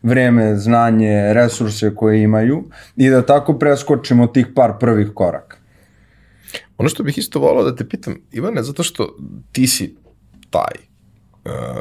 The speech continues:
Speaker 2: ko se bori na realnom tržištu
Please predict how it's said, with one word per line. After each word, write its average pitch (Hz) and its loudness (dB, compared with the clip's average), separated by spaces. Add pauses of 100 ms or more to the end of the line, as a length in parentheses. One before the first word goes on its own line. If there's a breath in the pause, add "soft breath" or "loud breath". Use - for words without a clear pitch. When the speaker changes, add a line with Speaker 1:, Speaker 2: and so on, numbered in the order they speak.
(640)
Speaker 2:
ko 92 -2
se - -4
bori 92 0 (280)
na 90 -2
realnom 90 2
tržištu 90 -6